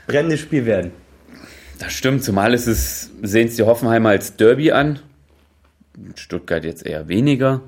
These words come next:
Speaker 1: <laughs>
Speaker 2: Eher ist das Spiel gegen Freiburg das Derby für Stuttgart. Gegen Hoffenheim.
Speaker 1: Vielleicht
Speaker 2: Ja.
Speaker 1: nächstes Jahr gegen K S C.
Speaker 2: Sei ruhig.
Speaker 1: Das Derby.
Speaker 2: Ich wollte jetzt nicht
Speaker 1: Ähm,
Speaker 2: ausfallend werden.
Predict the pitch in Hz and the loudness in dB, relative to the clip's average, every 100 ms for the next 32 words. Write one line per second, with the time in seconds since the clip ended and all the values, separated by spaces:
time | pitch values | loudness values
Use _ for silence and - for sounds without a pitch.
0 | - - 107 98 - - - - 92 92 | -16 -8 -4 -4 -6 -14 -20 -2 4 6
1 | 98 90 - - - - - 98 - - | 4 0 -8 -16 -20 -20 -20 -16 -12 -4
2 | 98 90 85 82 82 101 110 95 92 - | -2 -2 -4 -4 0 2 0 -4 -10 -2
3 | 104 104 98 98 - 98 - 98 90 - | 0 0 -2 -6 -6 -10 -2 0 0 -4
4 | - - - - - - _ _ _ 82 | -20 -20 -20 -20 -20 -20 _ _ _ -16
5 | 82 85 82 85 80 78 76 _ - - | -14 -10 -10 -8 -10 -12 -12 _ -12 -6
6 | 101 113 - 101 95 92 92 - - 95 | -4 -4 -4 -4 -4 -6 -6 -8 -8 -8
7 | - - _ _ _ _ _ _ _ - | -8 -20 _ _ _ _ _ _ _ -20
8 | _ _ _ _ _ _ - - - 76 | _ _ _ _ _ _ -20 -16 -14 -12
9 | 127 80 - 98 95 98 - - _ _ | -12 -10 -4 -4 -2 -6 -10 -20 _ _
10 | _ - - 85 80 78 - - - 110 | _ -20 -8 -8 -6 -12 -16 -20 -10 -4
11 | 113 107 107 104 104 98 78 76 | 0 2 2 0 -2 -4 -6 -10